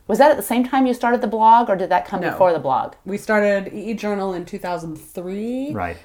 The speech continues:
Speaker 2: And we s-, got our first Airstream in two thousand five, and we traded it in for a slightly bigger Airstream in two thousand ten, and that's when we started the blog.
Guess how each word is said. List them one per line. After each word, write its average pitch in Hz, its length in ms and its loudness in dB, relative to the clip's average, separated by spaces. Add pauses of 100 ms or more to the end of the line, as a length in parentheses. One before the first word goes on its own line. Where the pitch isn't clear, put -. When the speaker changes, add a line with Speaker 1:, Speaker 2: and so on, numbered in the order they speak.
Speaker 2:
And 185 280 -4
we 185 80 -6
s-, - 200 -12 (120)
got 202 160 0
our 185 100 0
first 254 280 0
Airstream 190 360 -4
in 190 80 -6
two 185 120 -12
thousand 156 380 -8
five, 185 680 -2 (300)
and 170 160 -10
we 170 120 -6
traded 185 440 -4
it 185 300 -2
in 170 240 -6
for - 160 -8
a 151 60 -4
slightly 175 360 -6
bigger 254 340 0
Airstream 151 500 -4
in 147 80 -8
two 170 140 -14
thousand 139 360 -8
ten, 226 380 0
and 165 100 -2
that's 170 180 -4
when 131 120 -8
we 123 80 -10
started 98 360 -10
the - 60 -16
blog. - 400 -14